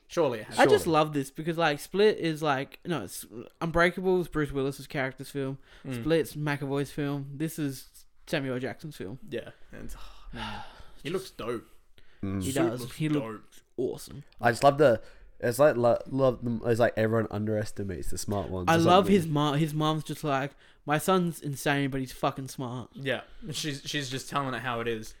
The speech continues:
Speaker 2: Yeah.
Speaker 3: Mm.
Speaker 1: 'Cause she knows, and she needs to explain that to everyone else.
Speaker 2: Yeah. Um, what else do I have in here? There was, uh, the Aladdin trailer.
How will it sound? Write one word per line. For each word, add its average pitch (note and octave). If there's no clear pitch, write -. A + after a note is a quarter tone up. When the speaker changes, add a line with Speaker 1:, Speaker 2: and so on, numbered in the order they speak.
Speaker 2:
Yeah. C3+
Speaker 3:
Mm. A#2
Speaker 1:
'Cause B2+
she C#3
knows, A#2
and B2+
she -
needs A#2+
to B2
explain A#2
that G#2+
to A2+
everyone A2
else. A2
Speaker 2:
Yeah. D3
Um, F#3+
what B3+
else C#4
do D#3+
I C#3+
have C3
in B2+
here? C3
There F3
was, F3
uh, E3
the D#3
Aladdin D#3
trailer. D3